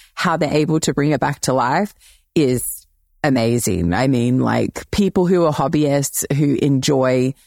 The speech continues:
e-, enjoy taxidermy and enjoy this kind of art form, it really is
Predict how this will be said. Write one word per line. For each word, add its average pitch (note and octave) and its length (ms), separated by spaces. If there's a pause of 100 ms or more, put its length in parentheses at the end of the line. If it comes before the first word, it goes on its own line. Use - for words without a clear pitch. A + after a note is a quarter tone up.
(240)
e-, C3+ 180
enjoy C#3+ 400
taxidermy C3 1000
and B2 360
enjoy C3 1000
this C#3 340
kind C3 260
of - 100
art B2+ 280
form, C3+ 300 (320)
it D#3+ 160
really D3 600
is B2+ 680